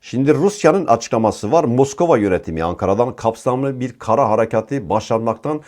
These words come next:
kaçınmasını istediğini duyurdu. Ee, Rus müzakereci Alexander Lavrentin-, Lavrentiev bugün Rusya'nın Türkiye'den Suriye'de kapsamlı bir kara hareketi başlatmaktan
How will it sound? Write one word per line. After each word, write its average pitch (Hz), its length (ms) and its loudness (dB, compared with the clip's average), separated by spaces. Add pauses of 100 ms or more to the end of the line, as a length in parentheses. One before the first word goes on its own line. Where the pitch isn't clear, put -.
(320)
kaçınmasını 131 880 -4 (180)
istediğini 80 680 -6
duyurdu. 69 440 -10 (880)
Ee, 104 240 4
Rus 139 240 2
müzakereci 113 800 2
Alexander 127 580 2
Lavrentin-, 113 1040 2 (280)
Lavrentiev 107 960 2 (160)
bugün 123 360 -2
Rusya'nın 117 540 -2
Türkiye'den 113 500 0
Suriye'de 117 520 0
kapsamlı 127 500 -2
bir - 140 -8
kara 117 220 0
hareketi 92 520 -4
başlatmaktan 113 680 -2